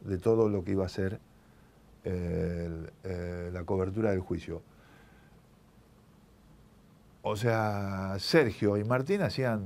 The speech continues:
tres, cuatro páginas de la, de la cobertura, y la cobertura en general eran doce, catorce páginas del diario de La Razón. Eh, porque lo demás lo hacían otros redactores, lo hacíamos de, de los cables, este, había testimonios que ya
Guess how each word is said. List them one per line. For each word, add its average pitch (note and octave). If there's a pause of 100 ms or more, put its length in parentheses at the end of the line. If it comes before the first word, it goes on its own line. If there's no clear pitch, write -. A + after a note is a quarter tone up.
(300)
tres, C3+
cuatro A#2
páginas F2
de F2
la, D#2+ (1200)
de G#2+
la G2
cobertura, F#2
y F#2+
la G#2
cobertura B2+
en G#2+
general C#3
eran A#2+ (180)
doce, A2+
catorce C3
páginas G2
del D#2+
diario E2 (200)
de G2+
La E2+
Razón. F2 (1080)
Eh, F2+
porque F2+
lo F2+
demás C3
lo C#3+
hacían G2+
otros G#2
redactores, A#2
lo G2
hacíamos F#2+
de, F2
de E2+
los F2
cables, A2+
este, E2+
había G#2
testimonios F#2
que F2+
ya G2